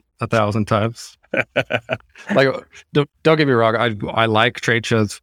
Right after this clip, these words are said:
Speaker 1: mostly for meeting the customers. You know, it's a, it's a meeting point of already existing customers. Getting new customers is really difficult just for, based on the industry. You know, something like tools or zirconia,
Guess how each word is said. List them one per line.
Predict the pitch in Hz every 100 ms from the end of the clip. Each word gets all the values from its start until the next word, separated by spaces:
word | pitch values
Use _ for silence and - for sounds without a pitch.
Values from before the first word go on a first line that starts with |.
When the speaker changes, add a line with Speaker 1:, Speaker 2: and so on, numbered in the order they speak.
| _ _ -
Speaker 1:
mostly | 113 113 - 120
for | - 104
meeting | 101 104 104
the | 98
customers. | 101 95 101 98 92 - -
You | 110
know, | 101
it's | 90
a, | 104 85 - _
it's | -
a | 104
meeting | 104 107 107
point | - 104 95 92 - 87 _ _ -
of | 104 95 - -
already | 113 107
existing | 95 98 90 104
customers. | 95 101 - 107 92
Getting | 117 113 101 -
new | 113
customers | 104 104 - 107
is | 101 98
really | 104
difficult | 101 95 - 101 _ -
just | 117 - - 180
for, | - - 110 98
based | 98 107 98
on | 90
the |
industry. | 90 87 - 95 87 95
You | 101
know, | 92 85 - _ _ _ _ _ _
something | - 113 101 104
like | 98 95 -
tools | - 104 101 98 - -
or | 104 95
zirconia, | 98 - 101 98 95 107